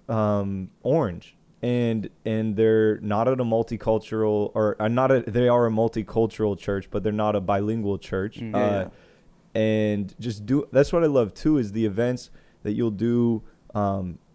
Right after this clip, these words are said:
Speaker 1: with other churches, the combination, the community that you have, like, that is just the heartbeat of us. And so I love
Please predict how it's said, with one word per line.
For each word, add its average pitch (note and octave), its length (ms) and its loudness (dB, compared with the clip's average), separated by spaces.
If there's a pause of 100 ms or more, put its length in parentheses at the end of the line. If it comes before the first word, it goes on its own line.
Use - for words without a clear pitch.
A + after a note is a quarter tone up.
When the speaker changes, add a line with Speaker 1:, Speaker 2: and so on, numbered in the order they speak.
Speaker 1:
with G#2 200 -4
other A#2+ 260 2
churches, A#2 640 -2
the G2+ 120 -2
combination, A2+ 640 -2
the G#2 100 -2
community A2 520 -4
that G2+ 260 -4
you G#2 60 -4
have, G2 280 -2
like, F#2+ 200 -6
that A2 140 0
is G2 200 -6
just - 240 -8
the G2+ 80 -4
heartbeat G2+ 400 -2
of F#2+ 100 -4
us. G2+ 320 -4
And F#2+ 140 -8
so F#2+ 380 -4 (100)
I G2 100 -2
love G#2 500 0